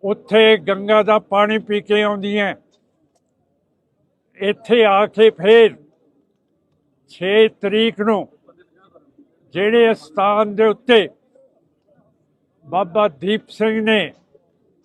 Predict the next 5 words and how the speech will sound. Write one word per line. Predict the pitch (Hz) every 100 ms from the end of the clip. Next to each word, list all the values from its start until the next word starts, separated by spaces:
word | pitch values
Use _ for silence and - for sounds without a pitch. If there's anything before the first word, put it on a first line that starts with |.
| _ _ _ _ _ _ _ _ _ _ _ _ _ _ _ _ _ _ _ _ _ _ _ _ _ _ _ _ _ _ _ _ _ _ _ _ _
ਸੁੱਖਾ | - 285 - 208 220
ਸਿੰਘ | - 214 214
ਮਹਿਤਾਬ | 202 202 196 220 226 _
ਸਿੰਘ | 208 220 220
ਨੇ, | 220 180